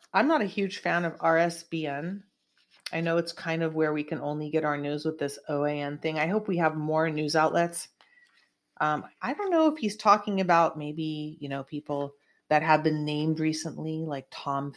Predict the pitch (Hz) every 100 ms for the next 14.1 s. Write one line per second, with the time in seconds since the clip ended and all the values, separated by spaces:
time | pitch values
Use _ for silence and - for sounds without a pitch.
0 | - 139 139 143 147 - _ _ _ _
1 | _ 139 143 139 139 147 180 170 170 156
2 | 160 - 151 147 156 160 - _ - 143
3 | 139 139 - - 160 190 262 180 202 247
4 | - 240 262 320 208 190 180 175 165 160
5 | 151 175 175 185 190 190 262 277 220 -
6 | - 185 220 226 240 240 - 240 240 247
7 | - 139 147 - _ _ _ _ _ -
8 | 214 254 277 - 262 - 247 254 - 147
9 | 143 151 - 170 170 151 - 147 143 143
10 | 143 - - _ _ _ _ _ _ _
11 | _ _ _ _ - - _ 165 196 269
12 | - 233 226 220 233 240 170 143 185 190
13 | 185 185 185 180 170 175 175 - 170 170